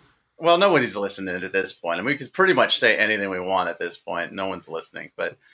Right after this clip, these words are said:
uh, we'll send this to Dave Berry and have him put it together. And hopefully maybe next week he could actually work. Although he'll be back midweek, so we can give him a bunch of crap about that. And,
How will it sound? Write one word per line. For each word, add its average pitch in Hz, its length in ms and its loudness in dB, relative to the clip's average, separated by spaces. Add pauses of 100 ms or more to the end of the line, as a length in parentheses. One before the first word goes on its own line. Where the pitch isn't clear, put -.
(260)
uh, 113 340 4
we'll 151 200 2
send 165 320 2
this 151 180 0
to 147 80 -10
Dave 131 340 0
Berry 127 400 6
and 107 100 -4
have 110 220 2
him 107 120 -6
put 117 140 -2
it 107 140 -2
together. 107 500 2
And 101 80 -2
hopefully 107 420 -4
maybe 104 300 -4
next 101 300 0
week 104 160 -8
he 98 100 -8
could 95 140 -8
actually 92 300 -2
work. 92 460 -2
Although 117 300 4
he'll 160 120 4
be 151 100 0
back 113 340 4
midweek, 104 480 -6
so - 140 -10
we 92 100 -10
can 98 120 -14
give 98 140 -10
him 95 140 -12
a - 20 -20
bunch 92 220 -10
of - 60 -20
crap 90 240 0
about 87 320 -4
that. 87 320 0
And, 87 80 -14